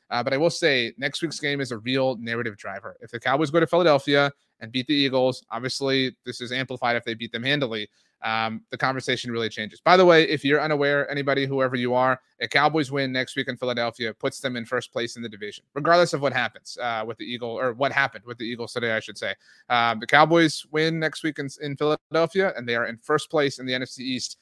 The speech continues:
and come home to host the New York Giants, who lost again on Sunday. A lot of you, by the way, um, in the chat, I was told, thought that I was delaying the start of this show because I was watching the Giants game.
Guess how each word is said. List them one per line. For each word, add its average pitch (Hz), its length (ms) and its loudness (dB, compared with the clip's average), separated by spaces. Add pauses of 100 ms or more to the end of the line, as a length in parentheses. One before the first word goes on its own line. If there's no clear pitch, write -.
(160)
and 123 100 -16
come 131 160 -8
home 147 280 -2
to 131 80 0
host 135 260 -2
the 123 80 -10
New 123 80 -4
York 120 180 -2
Giants, 120 360 -4
who 120 100 -12
lost 120 500 -6
again 113 360 -8 (260)
on 113 100 -14
Sunday. 104 380 -10 (220)
A 156 80 6
lot 247 160 8
of 311 80 6
you, 294 80 8
by 233 140 10
the 196 60 8
way, 165 300 6 (240)
um, 135 320 2
in 170 100 -2
the 135 80 -4
chat, 185 360 6
I 143 80 2
was 139 160 -2
told, 147 380 4 (240)
thought 214 280 2
that 160 120 2
I 156 180 2
was 185 180 2
delaying 147 540 -2
the 143 60 -4
start 147 340 0
of 143 140 -4
this 127 120 -4
show 143 240 -2
because 147 300 -4
I 131 60 -2
was 120 160 -6
watching 143 360 -4
the 127 80 -12
Giants 123 380 -6
game. 110 160 -10